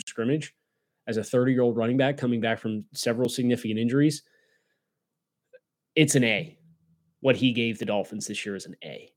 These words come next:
effort. There's no question. Um, re-sign urgency, if you can get him in the same market value, I'd say it's probably a seven or an eight.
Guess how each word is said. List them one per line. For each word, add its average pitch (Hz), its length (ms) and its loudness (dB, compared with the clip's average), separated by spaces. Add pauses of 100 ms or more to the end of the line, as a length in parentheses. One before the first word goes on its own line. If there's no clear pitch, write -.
(160)
effort. 95 360 -10
There's 107 180 -2
no 110 140 -2
question. - 520 -10 (300)
Um, 117 680 4 (480)
re-sign 135 520 6
urgency, 147 880 2 (360)
if 113 160 -2
you 165 120 4
can 127 160 4
get 139 160 8
him 139 80 8
in 135 80 8
the 131 80 6
same 135 260 4
market 135 340 2
value, 147 500 4
I'd 117 240 0
say 117 240 0
it's 113 160 -2
probably 110 540 -4
a 104 40 -4
seven 104 320 -6
or 98 140 -8
an 98 80 -14
eight. - 180 -18